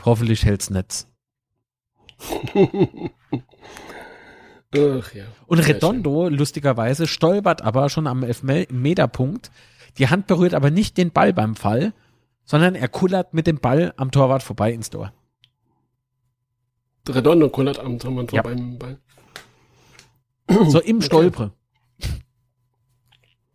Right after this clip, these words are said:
Speaker 2: Perfekt, ich freue mich.
Speaker 1: Also so war's
Speaker 2: Das wird
Speaker 1: gestern
Speaker 2: interessant.
Speaker 1: zumindest bei, nee, heute Mittag bei fifa.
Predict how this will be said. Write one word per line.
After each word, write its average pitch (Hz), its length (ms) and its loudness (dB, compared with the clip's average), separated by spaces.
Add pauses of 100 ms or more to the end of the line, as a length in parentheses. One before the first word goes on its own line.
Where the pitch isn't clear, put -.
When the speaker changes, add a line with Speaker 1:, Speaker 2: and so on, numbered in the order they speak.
(240)
Speaker 2:
Perfekt, 147 500 -2
ich - 120 -12
freue 127 180 -4
mich. - 200 -12
Speaker 1:
Also 135 160 2
so 139 180 4
war's 147 140 2
Speaker 2:
Das - 20 -2
wird 156 100 2
Speaker 1:
gestern 160 160 0
Speaker 2:
interessant. 147 200 -4
Speaker 1:
zumindest 147 300 -6
bei, 127 180 -8
nee, 131 180 -2
heute 131 220 -4
Mittag 147 240 -4
bei 123 120 -2
fifa. 117 400 -8